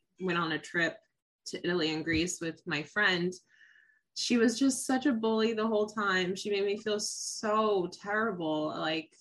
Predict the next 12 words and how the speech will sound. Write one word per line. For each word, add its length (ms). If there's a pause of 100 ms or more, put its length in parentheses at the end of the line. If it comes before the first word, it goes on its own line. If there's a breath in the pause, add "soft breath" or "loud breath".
(220)
about 300
myself, 640
said 200
I 100
was 180
the 60
stupidest, 640 (580)
dumbest 340
person 300
she's 200
ever 200
met. 520